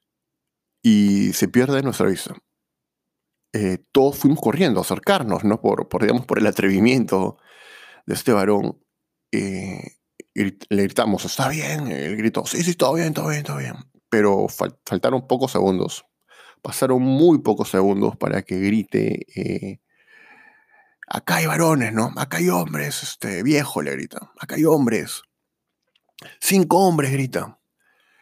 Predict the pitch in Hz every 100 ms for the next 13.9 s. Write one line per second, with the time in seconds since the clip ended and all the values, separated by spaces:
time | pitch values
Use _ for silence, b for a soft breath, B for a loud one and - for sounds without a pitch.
0 | _ - 95 90 104 - 117 95 - 107
1 | 107 117 - _ - 120 123 135 135 -
2 | _ _ _ _ - 92 90 90 87 -
3 | - - 98 92 101 101 92 101 135 120
4 | 92 90 90 87 95 95 - 101 98 101
5 | 101 - 107 92 90 107 104 90 92 92
6 | - 101 101 92 87 87 - - _ _
7 | - 90 82 - 92 - _ _ _ -
8 | - - - - 139 143 139 107 117 120
9 | 135 - - 120 - - - - B B
10 | B B - 110 98 113 113 101 101 110
11 | 104 104 101 117 - B B B _ 117
12 | 95 92 - 151 95 90 - 123 160 156
13 | 117 120 127 123 101 104 85 -